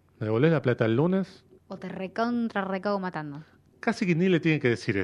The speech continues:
Speaker 1: eso.
Speaker 2: ok, está bien.
Speaker 1: Entonces
Speaker 2: Pero
Speaker 1: el
Speaker 2: se
Speaker 1: tipo vuelve a
Speaker 2: entiende.
Speaker 1: la casa, la mujer ya sabe, se entera de, de todo esto, eh, le deben plata a la escuela, todo. Y ella dice, "¿Por qué le tenés que pagar primero a la financiera?". "Le tengo que pagar primero", dice él.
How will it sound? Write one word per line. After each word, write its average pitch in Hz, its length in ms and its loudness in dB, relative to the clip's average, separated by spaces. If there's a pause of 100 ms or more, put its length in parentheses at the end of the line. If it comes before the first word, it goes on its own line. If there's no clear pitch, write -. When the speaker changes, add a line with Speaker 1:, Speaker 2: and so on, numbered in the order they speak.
Speaker 1:
eso. - 80 -4
Speaker 2:
ok, 113 80 -6
está - 500 -12
bien. 165 160 -12
Speaker 1:
Entonces - 260 -20
Speaker 2:
Pero 208 160 4
Speaker 1:
el 139 60 2
Speaker 2:
se - 60 2
Speaker 1:
tipo 156 160 6
vuelve 156 120 8 (120)
a - 20 8
Speaker 2:
entiende. - 40 6
Speaker 1:
la 170 120 6
casa, 214 520 4
la 156 160 0
mujer 165 280 2
ya 165 200 0
sabe, 131 380 4
se 123 160 -4
entera 113 640 4
de, 107 180 0
de 117 220 -6
todo 151 200 4
esto, 185 360 -2 (680)
eh, 101 500 -6
le 123 140 2
deben 127 200 4
plata 131 240 4
a - 40 2
la 107 60 0
escuela, 123 640 2
todo. 139 400 0
Y 170 60 -4
ella 147 120 -6
dice, 185 160 -4
"¿Por 285 160 -6
qué - 100 -2
le 175 100 2
tenés 135 200 -2
que 127 80 -2
pagar 123 220 2
primero 127 240 0
a - 20 2
la 120 160 4
financiera?". 123 520 -2
"Le 175 120 -2
tengo 311 180 2
que 185 100 4
pagar 220 240 2
primero", 202 380 0
dice 107 260 -6
él. 139 140 -14